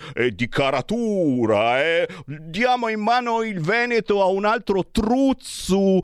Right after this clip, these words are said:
di Fratelli d'Italia? Punto di domanda. Oh, si scherza, eh, of course, però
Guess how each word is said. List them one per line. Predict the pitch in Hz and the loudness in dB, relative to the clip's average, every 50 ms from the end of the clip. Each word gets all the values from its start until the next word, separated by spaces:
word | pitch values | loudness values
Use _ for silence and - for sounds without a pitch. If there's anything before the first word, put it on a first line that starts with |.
| - 151 - | -2 -6 -8
di | - 113 170 202 202 | -4 0 0 0 0
Fratelli | - - 190 196 180 - 196 208 226 214 208 196 196 190 | 0 0 0 -2 0 0 0 0 0 0 0 0 0 0
d'Italia? | 175 185 180 - - 240 240 220 202 180 151 135 120 110 113 113 117 135 170 | 0 0 0 0 0 0 0 0 0 0 0 0 0 2 2 2 2 0 -2
Punto | - - 165 156 160 156 156 147 - 143 139 | -2 0 0 2 2 2 0 0 0 0 0
di | 131 143 | 0 0
domanda. | 135 143 147 156 170 170 170 160 147 139 135 127 135 139 143 151 - - - - - | 0 0 0 0 0 0 0 0 0 -2 -2 -2 -2 -2 -2 -2 -4 -8 -14 -16 -6
Oh, | - - 139 143 135 104 - - - _ | -2 0 2 2 2 0 -2 -6 -12 _
si | _ - - 98 | _ -12 -8 -8
scherza, | - - - 160 151 147 139 120 110 98 - - 98 90 90 95 101 | -6 -4 -2 0 0 2 0 0 -2 -4 -4 -2 -2 0 2 2 2
eh, | 110 | 2
of | 113 113 104 - | 0 0 -2 -2
course, | - 143 147 143 131 120 104 - - 101 80 | -2 0 0 2 0 0 -2 -4 -6 -6 -4
però | - 123 123 131 127 123 | -2 -2 0 0 0 -2